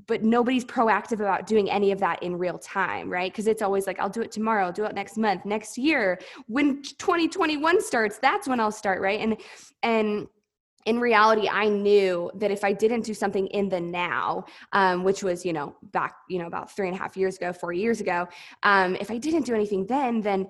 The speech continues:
my life would look the same forever. And, and that, like I said, that terrified me, um, which actually <laughs> terrified me into being motivated and inspired and excited about creating a new life for myself, um,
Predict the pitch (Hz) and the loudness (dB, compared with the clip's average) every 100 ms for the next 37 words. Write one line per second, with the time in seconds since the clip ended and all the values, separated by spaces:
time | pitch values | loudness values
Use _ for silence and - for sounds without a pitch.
0 | - - 226 247 226 220 208 208 196 196 | -8 -4 0 0 -2 -2 -4 -4 -4 0
1 | 190 185 - 214 185 - - 214 208 - | 0 -2 0 0 0 -4 -2 -2 -2 -2
2 | 208 196 226 - - _ 190 196 226 - | -2 2 2 0 -12 _ -4 -4 -4 -4
3 | 190 - 190 185 - 175 170 - 208 240 | -6 -6 -10 -10 -12 -6 -6 -6 -6 -6
4 | 294 440 427 - - - 214 202 190 180 | -6 -6 -8 -18 -4 2 6 6 4 0
5 | 226 240 233 320 - 214 190 175 - 240 | 0 2 2 0 -4 0 0 0 -6 -8
6 | 240 269 247 214 214 196 196 202 - 196 | -4 0 2 2 2 -2 -2 -4 -6 -8
7 | - _ - 226 208 190 202 233 208 190 | -10 _ 2 2 4 2 2 2 2 2
8 | 180 175 180 - 202 220 214 180 160 - | 0 -4 -6 0 2 4 2 -2 -6 -6
9 | 202 220 226 202 - - 196 185 175 165 | -4 -2 -2 -2 -6 -6 -4 -4 -4 -6
10 | 185 190 180 170 156 175 - 170 - 180 | -6 -4 -4 -4 -4 -6 -8 -12 -10 -10
11 | - - 196 - 190 185 190 | -10 -10 -8 -2 0 0 -6